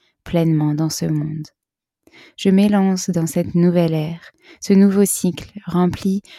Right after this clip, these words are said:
d'une énergie puissante afin de m'affirmer et ouvrir mon cœur aux liens qui m'entourent. Je fédère le fruit de mes récoltes passées afin d'expérimenter de nouvelles perspectives au sein de mon clan,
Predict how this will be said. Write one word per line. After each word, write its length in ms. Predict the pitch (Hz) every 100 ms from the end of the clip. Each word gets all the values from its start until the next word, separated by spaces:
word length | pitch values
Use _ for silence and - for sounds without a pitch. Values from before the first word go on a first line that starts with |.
| _
d'une 160 | 196 185
énergie 460 | 185 185 185 196
puissante 540 | 196 - 208 - 170 170
afin 220 | 175 185
de 120 | 180
m'affirmer 680 | 175 180 185 - 185 170 170 - - - _
et 320 | - 185 185 -
ouvrir 440 | 208 190 190 185
mon 220 | 180 165
cœur 340 | 160 165 165 160
aux 100 | 156
liens 240 | 156 160
qui 180 | 160 170
m'entourent. 680 | 165 151 - 175 160 - _ _ _ _ _ _ _ _ _ _
Je 180 | - 185
fédère 680 | - 190 180 175 160 165 -
le 200 | 180 170
fruit 440 | - - 190 185 _ _ _
de 60 | 190
mes 180 | 175 170
récoltes 520 | 180 175 175 170 175
passées 440 | - 175 - 175
afin 280 | 160 156 170
d'expérimenter 800 | 170 170 - 180 170 175 175 196
de 100 | 180
nouvelles 420 | 170 180 180 190
perspectives 800 | 180 175 - 190 - - - 170
au 60 | 165
sein 200 | - 170
de 100 | 170
mon 180 | 165 160
clan, 280 | - 170